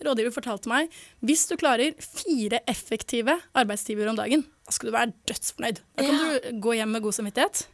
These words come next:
Speaker 2: Ja.
Speaker 1: Og det andre tipset, ta en, en lapp ved siden av deg, eller et ark, eller et eller annet, hvor du kan skrive ned de tingene du har lyst til å gjøre på telefonen,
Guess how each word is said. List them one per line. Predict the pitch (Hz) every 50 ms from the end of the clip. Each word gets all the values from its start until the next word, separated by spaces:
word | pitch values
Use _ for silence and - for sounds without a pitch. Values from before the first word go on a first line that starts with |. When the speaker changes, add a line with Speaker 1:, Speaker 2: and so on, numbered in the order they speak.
| _ -
Speaker 2:
Ja. | 240 226 196 180 - - - - - - - - - _
Speaker 1:
Og | - 285 302 381 440 403 - - _ _ -
det | 247 269
andre | 262 247 214 214
tipset, | 208 226 - - - 285 359 - - - - - - _ _ _ _ - - - _ - - -
ta | - 294 262
en, | - 302 311 302 -
en | - 294 285 277 254
lapp | 269 330 - - _ - - - -
ved | 240 277
siden | - 320 269 220 202
av | 208 202
deg, | 220 233 254 262 226
eller | 208 190 214
et | - -
ark, | 311 330 349 - -
eller | 262 - -
et | - -
eller | 262 262 285
annet, | 302 -
hvor | 254
du | 247 -
kan | 294 277
skrive | - - - - 285 262 240 214 196
ned | 214 220
de | 220 233 226
tingene | - 214 214 202 208
du | 214
har | 226 220
lyst | 220 208 - -
til | - 330
å | 320 254
gjøre | 214 -
på | -
telefonen, | 254 233 233 - - 240 208 190 185 190 208 214